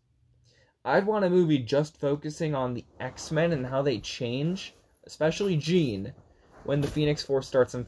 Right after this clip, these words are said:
infecting her. And that, that would be the end of the new timeline w-, after all the spin-offs, which would be the Wolverine, basically keep it as it, as it was.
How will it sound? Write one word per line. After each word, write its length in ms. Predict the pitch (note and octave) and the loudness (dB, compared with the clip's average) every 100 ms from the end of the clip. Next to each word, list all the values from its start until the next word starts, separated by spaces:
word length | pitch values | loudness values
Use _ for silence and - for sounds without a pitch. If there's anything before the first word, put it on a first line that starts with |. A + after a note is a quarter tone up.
| - | -6
infecting 540 | B2+ - A#2 - A2 | -6 -4 -6 -6 -14
her. 140 | - - _ _ _ _ _ _ _ _ _ _ _ _ _ _ _ | -14 -20 _ _ _ _ _ _ _ _ _ _ _ _ _ _ _
And 160 | C3 C#3 | -4 0
that, 240 | D#3+ - | -2 -2
that 160 | B2+ D#3 | 0 2
would 120 | F3+ | 4
be 80 | E3+ | 2
the 220 | D#3 D3+ - | -2 -4 -2
end 260 | D3+ E3 | 2 4
of 140 | D3 C3+ | 2 2
the 80 | C3+ | -4
new 160 | B2+ | -4
timeline 520 | A#2 G3 D3+ C3+ B2+ B2 | -4 -4 -2 -2 -4 -4
w-, 120 | B2+ - _ _ _ _ _ _ _ _ - | -8 -10 _ _ _ _ _ _ _ _ -2
after 400 | C3+ A#2+ C#3+ B2+ | -2 0 2 4
all 120 | A#2+ | 4
the 100 | A2+ | 0
spin-offs, 560 | - G3+ D3 A2 - - | -2 -2 0 -4 -6 -12
which 160 | B2+ | -8
would 140 | C3 A#2+ | -8 -4
be 260 | B2+ B2 - _ - | -2 -2 -8 _ -6
the 100 | C#3+ | 2
Wolverine, 720 | C3 A#2 A2+ A#2+ D3 F3 F3 E3+ _ _ | 4 4 2 0 0 0 -2 -6 _ _
basically 460 | A2+ A2+ A2 - A2+ | -4 -4 -4 -6 -6
keep 300 | - G3+ - | -4 -6 -2
it 140 | F#2 - _ _ - | -4 -4 _ _ -4
as 220 | B2+ A#2+ | -2 0
it, 100 | - - | -2 0
as 180 | B2 | 0
it 100 | A2+ | 0
was. 360 | A2+ G2+ D2 - | 0 0 0 -8